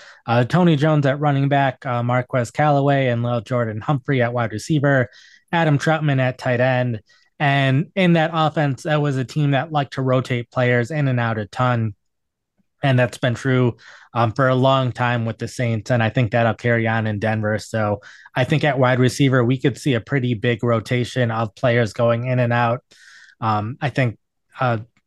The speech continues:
Cortland Sutton and Tim Patrick maybe fit a little better of what a number one wide receiver in their offense tends to look like with the,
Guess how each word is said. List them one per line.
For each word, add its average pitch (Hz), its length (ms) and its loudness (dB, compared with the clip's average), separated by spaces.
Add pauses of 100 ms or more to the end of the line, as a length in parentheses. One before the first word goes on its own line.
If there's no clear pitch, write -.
(600)
Cortland 156 460 2
Sutton 143 320 2
and 120 180 0
Tim 139 160 0
Patrick 127 480 0
maybe 127 260 2
fit 123 200 0
a 123 60 2
little 123 240 2
better 123 400 0
of 113 240 -4
what 117 260 -4 (400)
a 127 80 0
number 131 360 2
one 123 300 2
wide 120 180 2
receiver 127 480 0
in 123 160 -4
their 120 140 -2
offense 117 680 -4
tends 123 280 0
to 131 120 0
look 127 220 0
like 131 300 0
with 117 160 -4
the, 113 260 0